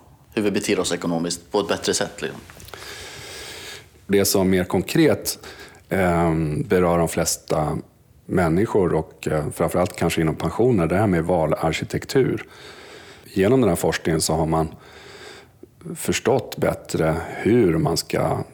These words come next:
Speaker 2: helt enkelt utforma system, blanketter,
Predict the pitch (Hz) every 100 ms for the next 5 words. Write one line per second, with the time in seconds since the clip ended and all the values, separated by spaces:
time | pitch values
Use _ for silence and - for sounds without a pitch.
0 | - _ - - - - 90 - 80 -
1 | 92 - - - 113 120 117 98 87 87
2 | - - _ - 87 - 78 78 110 80
3 | 78 - - 156 - - - - - 82
4 | 78